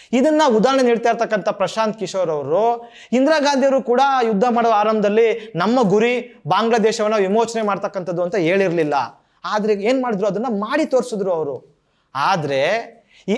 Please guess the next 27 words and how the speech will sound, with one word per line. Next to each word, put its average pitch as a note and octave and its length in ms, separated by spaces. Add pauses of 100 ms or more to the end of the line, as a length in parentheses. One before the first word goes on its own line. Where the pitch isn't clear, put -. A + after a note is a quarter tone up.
ಆಪರೇಷನ್ B3 580
ಸಿಂಧೂರ್ G#3+ 340
ಸಮಯದಲ್ಲಿ F#3 600
ಭಾರತದ F#3+ 500 (520)
ನಾಯಕರುಗಳು, E3+ 640
ಬಿ F#3 200
ಜೆ F#3+ 140
ಪಿ G#3 140
ಅವರು F3 120
ಮುಖ್ಯವಾಗಿ, F3 540
ನಾವು G3+ 180
ಪಿ G3+ 160
ಓ A3+ 120
ಕೆ A3+ 120
ವಶಪಡಿಸ್ಕೊಳ್ತೀವಿ, G3+ 1000 (140)
ಅದ್ F3 240
ಮಾಡ್ತೀವಿ, G#3 420
ಇದ್ F3+ 180
ಮಾಡ್ತೀವಿ G#3+ 300
ಅಂತೆಲ್ಲ F3+ 240
ಹೇಳಿದ್ರಲ್ಲ, D#3 540 (460)
ಅದಕ್ಕೋಸ್ಕರ A#3 560 (100)
ಇಡೀ G#3 260
ದೇಶಾದ್ಯಂತ G#3+ 720 (380)
ಮಾಕ್ G3+ 300
ಡ್ರಿಲ್ A3+ 180
ಮಾಡಿಸಿದ್ರು. G#3+ 800